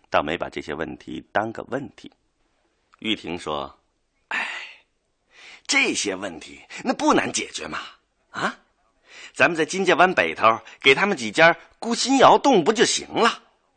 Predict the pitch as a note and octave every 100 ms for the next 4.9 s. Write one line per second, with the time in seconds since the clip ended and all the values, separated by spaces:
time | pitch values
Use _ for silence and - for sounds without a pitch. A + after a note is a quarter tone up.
0 | _ _ _ _ _ _ - F#3 C#3 -
1 | F#2+ G2+ E3 G#2+ E2 G2 A2+ D#2+ - -
2 | - B3+ F3+ A#2+ G#2+ - B3+ C4+ F#3 F#2
3 | A#2 F#2+ _ _ _ C4 - B3+ C#4+ C#4
4 | A#2+ A3 G2 - - G3 - A#3+ D#4